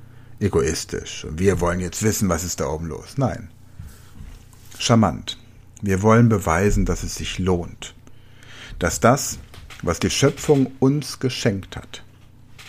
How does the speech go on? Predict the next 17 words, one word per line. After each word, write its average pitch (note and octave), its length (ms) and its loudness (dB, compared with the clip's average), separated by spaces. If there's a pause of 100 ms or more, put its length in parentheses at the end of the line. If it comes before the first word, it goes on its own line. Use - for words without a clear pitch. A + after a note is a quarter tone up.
(160)
dass - 160 -8
wir F2 80 -2
das E2 240 0
wertschätzen. - 640 0 (1040)
Und F#2 60 0
die F2+ 80 0
Tatsache, G#2+ 520 4
dass D#2 240 -2
wir F2 100 2
so G#2+ 120 2
viele F3 380 6
sind, - 400 -6 (1200)
dass - 180 -8
wir G2 60 4
dankbar G#2+ 360 6
dafür E2 300 -2
sind, - 400 -12